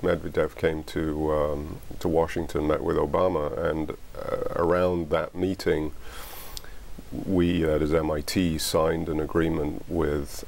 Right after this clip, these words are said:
um, a Russian entity, uh, called the Skolkovo Foundation, which is responsible for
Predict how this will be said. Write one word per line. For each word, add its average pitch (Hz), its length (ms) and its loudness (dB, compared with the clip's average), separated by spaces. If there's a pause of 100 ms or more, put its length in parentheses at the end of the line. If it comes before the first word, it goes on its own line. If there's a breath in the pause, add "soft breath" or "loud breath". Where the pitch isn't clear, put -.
(140)
um, 73 480 -2 (280)
a 87 100 0
Russian 80 520 0 (1040 loud breath)
entity, 101 760 -2 (280 loud breath)
uh, 85 180 0
called 87 300 2
the - 40 -4
Skolkovo 82 640 -2
Foundation, 80 800 -2
which 82 260 -4
is 85 180 -4
responsible 85 640 -4
for 87 300 -4